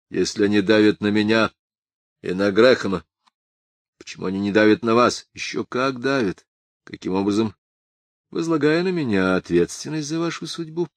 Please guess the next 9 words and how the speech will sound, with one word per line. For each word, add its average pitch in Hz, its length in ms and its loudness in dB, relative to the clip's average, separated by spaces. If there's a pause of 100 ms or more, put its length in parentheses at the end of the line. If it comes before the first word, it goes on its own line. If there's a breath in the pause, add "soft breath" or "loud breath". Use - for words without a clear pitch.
(800)
Как - 320 -10
они 98 180 2
могут 104 320 0
возложить 110 580 4
на 123 140 2
вас 127 280 2
ответственность, 107 760 0
не 113 80 -4
понимаю. 113 500 0